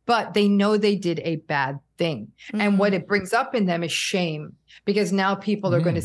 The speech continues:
Speaker 1: see their badness. And when a narcissistic person feels shame, instead of processing it and being with it and understanding it from a lens of vulnerability, they attack. And so,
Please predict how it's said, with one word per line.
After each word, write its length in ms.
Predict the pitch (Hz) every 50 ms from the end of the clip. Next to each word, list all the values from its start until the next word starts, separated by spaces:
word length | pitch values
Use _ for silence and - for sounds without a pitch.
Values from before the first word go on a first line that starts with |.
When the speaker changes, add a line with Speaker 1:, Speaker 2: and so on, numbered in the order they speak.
| - -
Speaker 1:
see 120 | 185 185
their 200 | 170 180 170 165
badness. 1000 | 156 143 - 170 165 165 165 165 - - 160 156 135 107 - - - - - - _ _ - - - - _
And 140 | 214 220 220
when 120 | 214 220 214
a 80 | 208
narcissistic 720 | 196 208 220 247 262 254 320 285 - 285 254 - - 247 -
person 340 | - 226 208 214 - 202 196
feels 340 | 202 202 190 160 160 156
shame, 680 | - - - - 269 262 254 226 180 156 143 135 151 - _ - - _ _
instead 300 | 190 202 196 202 240 214
of 140 | 196 208 -
processing 720 | - - - 175 147 151 147 - 190 180 185 - 208 202 208
it 240 | 220 233 240 220 214 - _ _ _ _ -
and 220 | 196 185 180 185
being 400 | 180 160 156 156 165 170 175 180
with 220 | 196 208 208 208
it 260 | 247 247 247 226 220 - _ _ _ _
and 300 | - 196 190 185 170 - - _ _ _ _ _ _
understanding 560 | 202 196 185 185 180 - - 190 175 175 170
it 100 | 180 175
from 160 | 175 - 170 160
a 40 |
lens 260 | 160 160 160 160 151 156
of 80 | 151
vulnerability, 720 | 151 151 151 151 151 151 220 233 233 214 185 156 - - _
they 280 | 147 147 170 190 190 190
attack. 720 | 180 180 - - - - - 185 147 117 - - _ - - _ _ _ _ _ _ _ _ - - -
And 200 | - 208 208 208
so, 380 | 208 - 220 196 190 180 185